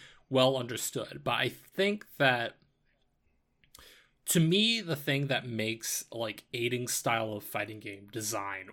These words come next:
work is you should just be able to kinda pick up a character and start doing cool looking things.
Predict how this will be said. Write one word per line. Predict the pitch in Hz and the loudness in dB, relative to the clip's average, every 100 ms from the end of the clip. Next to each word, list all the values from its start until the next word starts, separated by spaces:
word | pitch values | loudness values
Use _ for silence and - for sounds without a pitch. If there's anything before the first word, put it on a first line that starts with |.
| - | -16
work | 113 107 107 127 160 - - - - _ _ - | -10 -4 -2 -2 -6 -16 -20 -20 -20 _ _ 4
is | 143 139 123 117 117 - - _ _ _ _ _ _ _ _ _ - - | 6 8 6 2 0 -4 -6 _ _ _ _ _ _ _ _ _ -20 -4
you | 151 196 | 0 2
should | - 254 | 2 0
just | 254 - | -2 0
be | 214 120 160 | 0 2 2
able | 156 | 2
to | 147 147 | 0 -4
kinda | - 156 127 - - | 0 2 2 -2 -8
pick | - 165 160 | 0 0 2
up | 170 160 | 0 0
a | |
character | 147 - 117 113 113 - 110 107 110 - _ _ - | -4 0 4 4 0 -6 -6 -6 -8 -14 _ _ -6
and | 117 | -4
start | 104 - - 143 147 - - | 0 0 6 6 6 0 0
doing | 135 127 120 117 117 - _ | 2 2 0 -4 -8 -20 _
cool | - - 127 120 123 113 | -4 0 4 6 6 4
looking | 110 - 107 101 | 0 -6 -12 -12
things. | - - 107 110 143 175 175 - | -10 -6 -4 -4 -4 -4 -6 -8